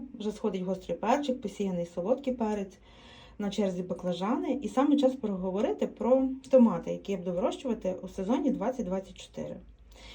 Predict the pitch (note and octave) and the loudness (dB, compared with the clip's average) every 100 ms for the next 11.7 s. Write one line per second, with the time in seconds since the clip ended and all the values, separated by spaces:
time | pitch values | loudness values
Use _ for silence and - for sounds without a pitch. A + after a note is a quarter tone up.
0 | - - - - F#3+ F3 F3 - C4+ C4 | -20 -20 -16 -8 -2 0 0 2 2 2
1 | B3+ C#4 F#4+ F4+ - A3+ A#3 A#3 A#3 A3 | 0 0 0 -2 0 2 4 2 2 0
2 | G#3+ G#3+ G#3+ G#3+ A#3+ F4+ B3+ G#3+ G3+ G#3+ | 0 0 0 2 2 4 2 0 -4 -4
3 | G#3+ G3 - F#3 G3 F#3 F3 F3 B3+ F#4+ | -2 -4 -4 -6 -2 -2 -4 -2 -2 0
4 | D4 A#3+ A#3+ A3+ G#3+ G#3 G3 F#3+ F3+ F3 | 2 2 2 0 -4 -4 -6 -4 -4 -6
5 | - G3 G3 F3+ F#3 F#3+ F3+ F3 F3 F3 | -8 -4 -4 -4 -6 -4 -4 -4 -6 -2
6 | C4 G4 D4 F#3+ G3 F#3 - A3 D4 - | 0 2 2 2 -2 -6 -8 -2 0 2
7 | B3 - - - - - F#3+ F3 - G3 | 0 0 -14 -20 -20 -14 -8 -8 -6 -4
8 | F3 - E3+ - C#4 D#4 G3+ F3 - G3+ | -4 -4 -8 -2 -2 0 -2 -4 -6 0
9 | B3+ D4 - - - G3 F#3 F#3 G3 F#3+ | 0 0 -6 -12 -12 -6 -6 -4 -2 0
10 | F#3 F#3 C4 C4+ A3 - - A#3 G3 G3+ | 0 0 0 2 0 -2 -12 -8 -4 -4
11 | G3 - F#3 G#3 C#4+ B3+ | -4 -4 -4 0 4 4